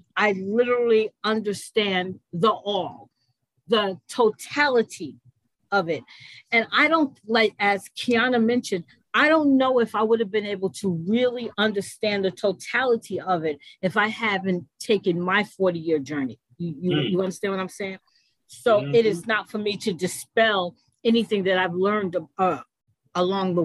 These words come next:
Speaker 1: way, but I have now come to what I believe in my own self,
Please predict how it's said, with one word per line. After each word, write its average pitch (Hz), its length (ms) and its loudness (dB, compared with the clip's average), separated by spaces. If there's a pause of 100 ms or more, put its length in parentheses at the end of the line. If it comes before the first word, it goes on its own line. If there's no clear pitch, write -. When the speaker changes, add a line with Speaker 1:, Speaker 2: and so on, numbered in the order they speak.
(100)
Speaker 1:
way, 190 280 2 (500)
but 220 100 2 (140)
I 247 40 0
have 214 240 -2
now 180 640 0 (480)
come 226 220 0 (100)
to 214 60 0 (160)
what 175 120 0 (120)
I 220 160 4
believe 180 460 -2 (140)
in 175 60 0
my 170 180 -2 (120)
own 208 220 0
self, 185 400 -2